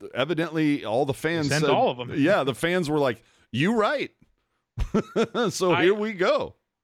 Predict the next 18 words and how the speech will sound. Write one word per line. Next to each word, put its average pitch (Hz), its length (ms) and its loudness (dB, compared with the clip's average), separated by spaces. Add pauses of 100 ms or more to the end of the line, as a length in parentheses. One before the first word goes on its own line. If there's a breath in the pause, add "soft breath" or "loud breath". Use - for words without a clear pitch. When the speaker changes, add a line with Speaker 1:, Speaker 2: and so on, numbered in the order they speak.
Speaker 2:
You 156 140 -16
know, 185 220 -2
I'm 156 180 0
just 165 220 -4
looking 143 320 -6
at 131 120 -10
this 127 200 -14
list 135 240 -8
right 127 180 -6
now. 120 380 -8
I'm 117 100 -10
just 113 160 -12
looking 120 180 -6
at 147 140 0
it. 185 100 2
Speaker 1:
And, 202 160 -2
and, 170 100 -2
and 170 300 -2